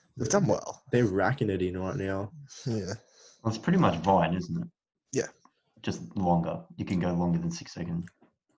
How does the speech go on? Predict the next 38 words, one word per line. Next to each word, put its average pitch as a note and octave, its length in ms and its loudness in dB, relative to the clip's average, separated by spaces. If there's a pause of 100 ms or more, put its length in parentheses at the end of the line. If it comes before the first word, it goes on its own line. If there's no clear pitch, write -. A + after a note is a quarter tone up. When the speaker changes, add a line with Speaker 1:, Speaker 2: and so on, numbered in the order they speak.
(160)
Speaker 2:
I D3+ 140 10
never G#3 220 6
actually, B3 500 4 (300)
was D#3+ 180 12
Vine C3 340 8
an C#4 220 6
app? G#2 280 0
Like, A2 240 6
I C#3 140 10
actually F3 320 2
don't A#2+ 300 4
really, G#2 420 6
I - 140 -4
wasn't D#3 280 6
Speaker 3:
It A#2 60 10
was A#2+ 80 10
Speaker 2:
aware G#2+ 120 6
of G2+ 100 0
it. F#2 200 0 (160)
Speaker 3:
It - 40 0
was G#2+ 120 2
basically A#2+ 420 4
TikTok. - 480 -2 (560)
Speaker 2:
Was A2 140 8
it, A#2+ 220 10
so B2+ 120 8
it A#2+ 40 12
was A#2+ 160 12
an A2 100 8
app? G#2 340 2 (540)
Speaker 3:
Yeah, G2 200 4
it F2 40 4
was F#2+ 120 2
an F#2+ 100 2
app. E2+ 320 0
And G#2 100 2
it's, F2 120 -2
like, F2 160 4